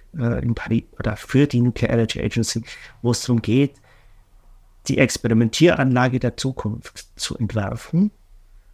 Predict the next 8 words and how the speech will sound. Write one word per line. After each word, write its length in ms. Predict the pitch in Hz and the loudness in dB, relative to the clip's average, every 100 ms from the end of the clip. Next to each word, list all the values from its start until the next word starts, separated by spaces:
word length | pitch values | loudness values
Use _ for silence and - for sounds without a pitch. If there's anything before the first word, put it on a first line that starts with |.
| _ | _
Und 260 | - 117 113 | 0 2 4
da 80 | - | 2
geht's 240 | 151 147 | 2 2
auch 180 | 170 180 | 0 2
wieder 180 | 170 135 | 0 -2
um 80 | |
politisches 640 | 127 123 160 175 156 143 113 | 0 2 2 0 -2 -2 0
Messaging. 640 | 131 147 120 - 139 202 | 0 -2 -6 -4 -2 -4